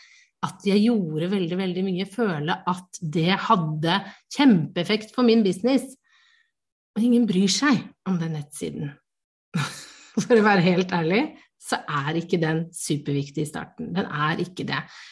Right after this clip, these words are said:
Men jeg følte at den var så viktig. Den måtte se bra ut, den måtte være perfekt. Når jeg innså at det jeg faktisk burde bruke tid på, det var jo å bygge relasjon med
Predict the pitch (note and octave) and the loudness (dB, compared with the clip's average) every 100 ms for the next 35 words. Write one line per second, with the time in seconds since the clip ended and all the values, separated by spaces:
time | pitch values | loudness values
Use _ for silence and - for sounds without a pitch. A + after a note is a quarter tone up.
0 | - G3+ G#3 F#3 B3 B3+ C#4+ C#4 - F#3 | 0 4 6 6 6 8 8 8 6 0
1 | D3+ D#3 D3+ D3+ D3 E3 D3+ F3 F#3+ A3+ | 0 -4 -4 -4 -4 -6 -4 0 4 6
2 | B3 - - G#3 G3 F#3 D3+ E3+ F#3 G3+ | 4 0 -4 -2 0 0 0 -2 0 0
3 | G3 - D#3+ D3+ D3 E3 - D#3+ - - | 0 -2 -10 -10 -8 -10 -6 -8 -10 -20
4 | _ - - - - - _ _ _ _ | _ -20 -20 -18 -20 -20 _ _ _ _
5 | _ _ _ - F#3 G3 G3+ A#3 A3+ D#3 | _ _ _ 4 6 8 8 6 4 0
6 | - _ _ _ - F3 F3+ E3 D3 C#3 | -4 _ _ _ -4 -2 -2 0 -2 -2
7 | F#3+ F#3+ - F3 D3+ F#3 - D#3 - - | -2 0 -2 -2 0 -2 -4 -10 -8 -2
8 | A#3+ - F3 D#3 D3+ C#3+ - D#3 C#3+ A3+ | -2 0 -2 -2 -4 -4 -4 -4 -2 2
9 | D#4+ E4+ - - _ _ F#3 D#3+ D4 C#4 | 2 0 -12 -20 _ _ -2 4 4 6
10 | D#3+ D#3+ F3 F#3+ F#3+ - - _ _ _ | 4 4 4 4 2 -6 -20 _ _ _
11 | _ - F#3 F#3 G3+ G3 - _ - F3+ | _ -4 2 2 2 -4 -14 _ -6 -4
12 | F3 A3+ E3+ E3 D3+ D#3+ F#3 - F3+ G3 | 2 2 2 2 2 2 0 0 0 0
13 | F#3 D3+ D3+ F3 F#3 | 0 0 0 0 -2